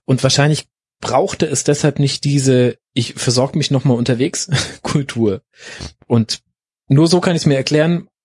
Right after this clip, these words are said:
Wenn's andere Gründe gibt, dann werden's, äh, eure Hörerinnen und Hörer uns bestimmt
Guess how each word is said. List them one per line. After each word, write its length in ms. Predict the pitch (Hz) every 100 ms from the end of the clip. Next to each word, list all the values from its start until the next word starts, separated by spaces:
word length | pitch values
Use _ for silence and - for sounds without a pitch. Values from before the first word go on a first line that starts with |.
| _
Wenn's 200 | 123 117
andere 300 | 120 127 123
Gründe 260 | 117 120 120
gibt, 200 | - 110
dann 120 | 104
werden's, 300 | 107 113 -
äh, 300 | 120 117 110
eure 480 | 120 117 107 104 104
Hörerinnen 460 | 120 113 113 110 107
und 140 | 107
Hörer 240 | 117 117 104
uns 160 | 107
bestimmt 400 | - - 107 113